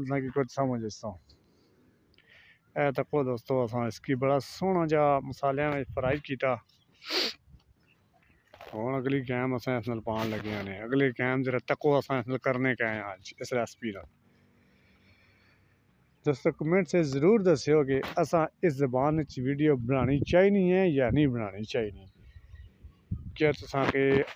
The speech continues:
असां दी जबान जेह्ड़ी ऐ, चंगी लगनी ऐ या नेईं लगनी? ते एह् चीज़ां जेह्ड़ियां असां fry कीतियां आइयां, प्याज ते टमाटर ते शिमला मर्च, ओह्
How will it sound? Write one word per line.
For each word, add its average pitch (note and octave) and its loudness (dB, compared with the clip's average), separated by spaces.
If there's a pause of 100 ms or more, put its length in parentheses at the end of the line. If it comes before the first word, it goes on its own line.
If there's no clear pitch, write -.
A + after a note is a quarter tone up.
असां C3+ -6
दी B2+ 0
जबान A#2+ -2
जेह्ड़ी A#2+ 0
ऐ, A2+ -2
चंगी C3+ 0
लगनी B2+ 0 (100)
ऐ D3+ 2
या A2 -2
नेईं A2 -4
लगनी? F2 -12 (760)
ते - -12 (220)
एह् C#3+ 0
चीज़ां C#3+ -2
जेह्ड़ियां C#3 0
असां B2 -4 (480)
fry D#3+ 2
कीतियां D3 -2
आइयां, C#3 0 (400)
प्याज C3+ 4 (160)
ते A#2 -8 (160)
टमाटर B2 0 (160)
ते G#2+ -12 (1800)
शिमला D#3+ 2
मर्च, A#2 -4 (240)
ओह् G3 4